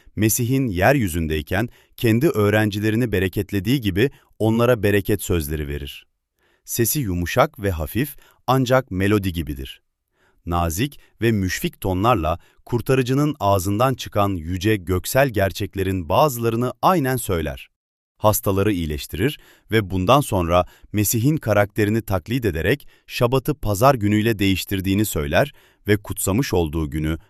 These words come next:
herkesin yüceltmesini buyurur. Yedinci günü kutsal tutmakta direnenlerin ışık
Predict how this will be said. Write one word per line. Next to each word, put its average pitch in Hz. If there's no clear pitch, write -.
herkesin 139
yüceltmesini 101
buyurur. 71
Yedinci 131
günü 135
kutsal -
tutmakta 101
direnenlerin 87
ışık -